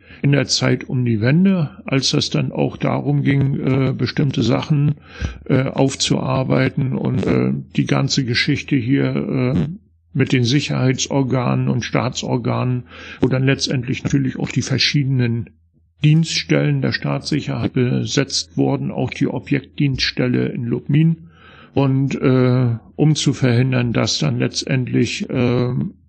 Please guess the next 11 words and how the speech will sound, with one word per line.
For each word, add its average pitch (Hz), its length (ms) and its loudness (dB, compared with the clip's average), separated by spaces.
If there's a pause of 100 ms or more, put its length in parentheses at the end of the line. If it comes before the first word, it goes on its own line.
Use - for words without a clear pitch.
(160)
irgendwelche 131 680 0
Unterlagen 127 760 0
und 123 160 0
so 120 160 0
weiter 123 360 -2
an, 120 260 -2 (460)
an 131 100 2
der 123 120 4
Bürgerbewegung 131 1000 2
vorbei 123 640 0
vernichtet - 800 0